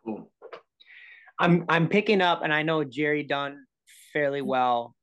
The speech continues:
Speaker 1: Um, now meeting you, it just seems like this diving culture that we have as, you know, collegiate competitors or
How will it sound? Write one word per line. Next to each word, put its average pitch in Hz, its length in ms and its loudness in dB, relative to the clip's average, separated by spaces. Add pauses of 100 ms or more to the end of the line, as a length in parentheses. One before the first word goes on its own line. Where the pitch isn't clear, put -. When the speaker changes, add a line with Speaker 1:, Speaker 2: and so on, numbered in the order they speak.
Speaker 1:
Um, 120 340 -8
now 139 200 0
meeting 147 340 -6
you, 135 320 -4 (240)
it 156 220 -4
just 196 320 0
seems 185 320 -2
like 165 280 0
this 156 280 0
diving 185 360 2
culture 160 420 -4
that 139 200 -2
we 143 140 -10
have 131 400 -4 (280)
as, 135 480 -8 (380)
you 127 80 -12
know, 110 140 -8
collegiate 165 500 -2
competitors 131 800 -2
or 117 480 -6